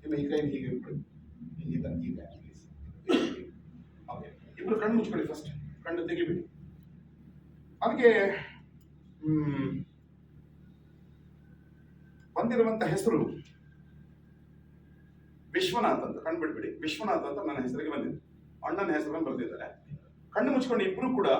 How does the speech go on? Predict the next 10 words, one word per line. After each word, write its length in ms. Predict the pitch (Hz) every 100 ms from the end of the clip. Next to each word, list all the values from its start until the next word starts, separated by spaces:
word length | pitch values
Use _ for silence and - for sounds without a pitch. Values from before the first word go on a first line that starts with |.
| - - - - -
ಯಾರು, 340 | 165 208 208
ಯಾರು 240 | 208 247 -
ಬರ್ದಿದ್ದೀರಿ 560 | 196 214 180 165 - -
ಅವ್ರ 200 | 170 156
ಮನಸ್ಸಲ್ಲೇ 540 | - 196 196 185 185
ವಿಶ್ವನಾಥ್, 640 | 147 165 370 170 165 165 147
ವಿಶ್ವನಾಥ್, 600 | 156 311 165 156 151 131
ವಿಶ್ವನಾಥ್, 580 | 131 151 151 147 -
ವಿಶ್ವನಾಥ್ 420 | 135 123 139 139 135
ಹೇಳ್ಬೇಕು. 460 | 123 - - -